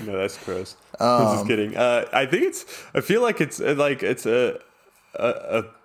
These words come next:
Speaker 1: a flock of deer?
Speaker 2: It, y-, it might be. I, I don't know.
Speaker 1: I don't know.
Speaker 2: 'Cause,
Speaker 1: But
Speaker 2: I mean, that would be considered, like, a flock of sheep.
Speaker 1: True.
Speaker 2: But, um, what,
Speaker 1: But
Speaker 2: what is a herd? What is a group of cows?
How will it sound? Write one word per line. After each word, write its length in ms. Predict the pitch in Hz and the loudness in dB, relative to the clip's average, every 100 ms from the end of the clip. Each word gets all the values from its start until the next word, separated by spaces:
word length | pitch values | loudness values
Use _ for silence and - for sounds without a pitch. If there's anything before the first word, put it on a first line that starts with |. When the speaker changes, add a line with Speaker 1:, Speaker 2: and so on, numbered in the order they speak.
| _ _ - | _ _ -6
Speaker 1:
a 80 | 110 | -4
flock 600 | - - 110 123 208 - - - | -4 0 2 2 0 -4 -14 -8
of 160 | 175 | -6
deer? 340 | 175 202 311 330 - | -4 -2 -2 -6 -4
Speaker 2:
It, 260 | 214 214 - _ _ - | -4 -4 -12 _ _ -14
y-, 260 | 101 98 - _ - | -14 -14 -20 _ -6
it 240 | 90 98 | -4 -4
might 300 | 104 95 98 | -4 -4 -4
be. 160 | 104 98 | -2 0
I, 140 | 104 107 - | 2 2 2
I 40 | |
don't 140 | 110 104 | 0 0
know. 100 | 151 | 2
Speaker 1:
I 40 | |
don't 160 | 156 147 | 2 0
know. 160 | 143 - - - | -2 -6 -14 0
Speaker 2:
'Cause, 280 | 151 147 - | 4 4 2
Speaker 1:
But 220 | 127 143 | 2 2
Speaker 2:
I 120 | 143 147 | 4 4
mean, 160 | 147 | 4
that 140 | 143 165 | 4 4
would 140 | 139 | 4
be 140 | 127 | 2
considered, 400 | 117 117 117 110 | 2 0 2 2
like, 180 | 107 - | 2 2
a 80 | 110 | 0
flock 340 | - 113 104 107 | 0 0 -2 -4
of 80 | |
sheep. 360 | - 107 104 - - - 147 - | -6 -4 -4 -8 -20 -18 -10 -2
Speaker 1:
True. 380 | 190 123 107 107 - | 2 2 0 -2 -2
Speaker 2:
But, 280 | 117 110 - | 2 2 2
um, 380 | 101 113 107 104 | 2 2 2 -2
what, 180 | - 117 | -2 4
Speaker 1:
But 360 | 156 147 - | 4 4 2
Speaker 2:
what 120 | 131 143 | 0 2
is 140 | 127 | 2
a 80 | 113 | 2
herd? 380 | 123 135 131 123 | 2 2 0 0
What 200 | 131 135 | 0 2
is 120 | 117 | 0
a 40 | |
group 240 | 110 127 113 | 0 -2 -2
of 100 | - | -8
cows? 680 | - 165 196 - - - | -10 -10 -10 -10 -12 -14